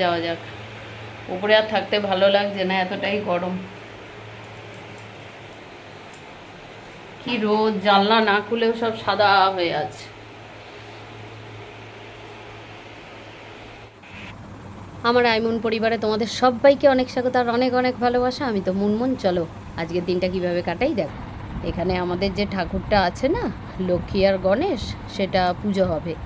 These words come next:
তাই আজকে এটাকে রং করতে এসছে। আর দুজন দাদা এসছেন রং করতে। আজ সকাল সকাল এই জন্যেই নিচে আগে পুজোটা দিয়ে গেছিলাম। ওনারাই বলেছিল যে যেদিন রং করতে আসবো আগে একটু ঠাকুরকে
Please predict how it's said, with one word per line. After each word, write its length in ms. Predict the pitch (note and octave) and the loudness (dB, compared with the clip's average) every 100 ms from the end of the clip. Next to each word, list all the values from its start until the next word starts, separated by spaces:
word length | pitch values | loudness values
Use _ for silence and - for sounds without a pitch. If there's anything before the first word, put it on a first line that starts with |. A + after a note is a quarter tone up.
| - - - - | -8 -8 -10 0
তাই 320 | F#3+ F#3+ F#3 F#3+ F3+ | 2 4 2 2 2
আজকে 300 | F3 F#3+ A#3+ F#4 | 2 2 0 0
এটাকে 300 | D4+ E3 D#3+ C#4+ B3+ | -2 -4 0 0 4
রং 140 | F3+ F#3+ F#3+ | 2 2 0
করতে 300 | E3+ - E3 D3+ | -2 -2 -4 -4
এসছে। 300 | - - - - - - - - - - - - - - | -6 -10 -10 -10 -6 -4 -4 -6 -10 -10 -12 -12 -12 -6
আর 200 | D#3 E3+ E3 | -2 0 0
দুজন 400 | F#3 F#3+ F#3+ G3+ G#3 | -2 -2 0 0 4
দাদা 300 | G3 F#3 G3+ | 2 4 4
এসছেন 360 | G3+ - A#3 B3+ B3+ | 4 0 -2 -2 0
রং 160 | G3+ G3 | 0 0
করতে। 280 | G3 G3 - G4 - - - _ - - - - - - | -2 0 0 0 -4 -14 -16 _ -20 -20 -16 -16 -16 -4
আজ 120 | A3+ A#3+ A#3+ | -4 -2 -2
সকাল 220 | G#3+ A#3 | 0 -2
সকাল 240 | A3 A#3 B3 | -2 -2 0
এই 120 | A3+ G#3 | 0 0
জন্যেই 300 | A#3 B3 A#3+ A3 | 0 2 0 0
নিচে 180 | G#3 A3 | 0 0
আগে 120 | G#3+ | 2
পুজোটা 380 | A#3 G#3+ G#3+ G#3+ G3+ | 0 -2 -2 -2 0
দিয়ে 160 | G3+ G3+ | 0 2
গেছিলাম। 360 | G#3 G#3+ B3 B3+ | 0 -2 -2 0
ওনারাই 360 | G#3 G3+ G#3+ G3+ | 2 2 0 0
বলেছিল 360 | F#3+ F#3+ G3 G#3+ C4+ | 0 -2 -2 0 0
যে 120 | G3+ F3 | 0 -2
যেদিন 280 | F#3 F#3 F#3+ | -2 0 0
রং 140 | F3 F3 | -2 -2
করতে 200 | F#3 - | -4 0
আসবো 220 | G3 G3+ C4+ | -2 0 -2
আগে 220 | A3+ F#3+ G3 | 0 0 -2
একটু 140 | F#3+ F#3+ | -4 -4
ঠাকুরকে 480 | F3 D3 F3 F3+ | -6 -6 -6 -2